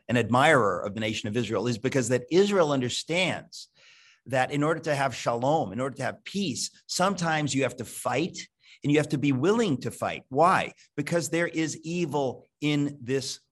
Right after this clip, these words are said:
world. If you don't understand that there is evil in this world, evil will triumph. Uh, when you think about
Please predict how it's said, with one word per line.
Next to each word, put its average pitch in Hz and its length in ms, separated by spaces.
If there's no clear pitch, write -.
world. 110 480
If 143 140
you 160 100
don't 175 240
understand 165 540
that 151 100
there 131 160
is 110 240
evil 165 300
in 123 180
this 113 220
world, 110 480
evil 165 340
will 127 180
triumph. - 680
Uh, 107 360
when 139 340
you 151 140
think 175 340
about 127 440